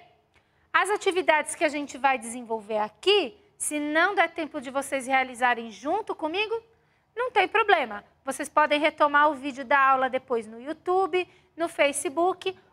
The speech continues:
ou no repositório de vídeos do Centro de Mídias, tudo bem? Então,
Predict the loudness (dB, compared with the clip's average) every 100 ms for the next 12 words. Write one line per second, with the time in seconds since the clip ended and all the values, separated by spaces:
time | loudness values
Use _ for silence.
0 | _ 4 4 2 4 2 0 2 2 2
1 | 0 -4 -2 -2 -2 -6 _ _ _ -2
2 | -2 2 0 0 -4 -2 -2 -2 -4 -6
3 | -6 -10 _ _ _ -6 4 4 4 -6
4 | _ _ -16 0 2 2